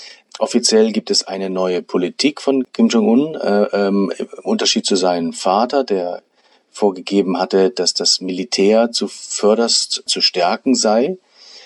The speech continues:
äh, sagt jetzt der Sohn, äh, weil wir die Atomwaffen haben und rundherum gut geschützt sind auf günstige Art und Weise.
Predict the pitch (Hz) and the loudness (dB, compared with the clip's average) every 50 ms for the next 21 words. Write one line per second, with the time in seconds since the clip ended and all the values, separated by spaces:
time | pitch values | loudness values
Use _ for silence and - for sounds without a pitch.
0 | - _ _ - 98 98 101 98 92 101 107 104 - - 104 - - - 101 95 | -20 _ _ -2 0 2 2 0 2 0 -2 -2 0 -2 -2 0 2 2 2 2
1 | 87 98 104 113 123 131 143 151 151 135 113 - - 104 104 101 101 101 95 98 | 4 4 4 6 6 4 4 2 -2 -4 -6 -4 -4 -2 0 0 0 0 0 2
2 | 98 101 104 107 110 110 107 101 107 107 107 104 101 101 98 98 90 - 98 90 | 2 4 4 4 4 2 2 2 2 4 4 4 4 2 0 -2 -2 -2 0 0
3 | 92 - - 151 165 143 110 95 - - - 82 78 76 73 76 82 - 104 110 | 0 2 0 0 0 2 0 0 0 -4 -10 -12 -10 -6 -4 -4 -4 -2 -2 -2
4 | 104 - 87 92 90 85 - - - - - 90 117 135 - 135 113 101 113 110 | -2 -2 -4 -6 -6 -6 -6 -6 -6 -6 -4 -2 -4 -2 0 -2 0 2 2 2
5 | 107 101 - 135 151 - - 123 - - - 127 127 - - - - - 202 95 | 2 0 -2 -6 -8 -6 -4 -4 -2 0 0 0 -2 -2 -6 -6 0 0 0 0
6 | 95 - - - - 92 87 - - - 117 123 127 - - - 220 190 196 76 | 0 -6 -8 -4 -2 -2 -2 -2 0 2 2 2 2 0 -2 -2 0 2 2 0
7 | - - - - - 92 85 78 - 151 82 90 98 107 110 - 156 175 | 2 0 -2 -2 -2 -4 -2 0 0 0 0 0 -2 -2 0 0 0 -2